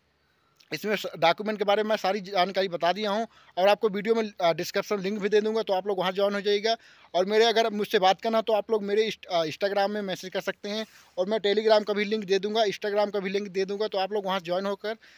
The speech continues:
बात कर सकते हैं मुझसे। पर मैं आपसे बात ज़रूर करूँगा दोस्तों, और मैं सबसे बात करता हूँ Instagram पे और फ़ोन पे, कॉलिंग पे, सबसे बात करता हूँ दोस्तों।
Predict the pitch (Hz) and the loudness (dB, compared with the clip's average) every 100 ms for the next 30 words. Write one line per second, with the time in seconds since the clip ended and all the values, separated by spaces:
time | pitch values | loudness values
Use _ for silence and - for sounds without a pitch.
0 | _ - 180 - 220 214 - 220 214 226 | _ 0 0 2 0 0 -4 -6 -2 -2
1 | 233 226 226 196 - 208 180 196 165 190 | 0 0 0 0 0 2 4 4 2 0
2 | 233 226 226 220 - 233 - - _ 185 | 2 2 2 0 0 -4 -6 -18 _ -2
3 | 190 214 - 240 240 208 208 220 208 220 | 0 0 0 -2 0 0 0 -4 -2 -2
4 | 220 - 202 208 214 190 247 - _ _ | -2 -2 2 2 2 -4 -6 -8 _ _
5 | _ 165 180 180 214 214 226 170 185 208 | _ -2 -2 -2 -2 0 0 2 0 0
6 | 220 196 190 190 190 - 202 208 208 208 | -2 -2 -4 0 0 0 -4 -2 -2 -2
7 | 226 | -4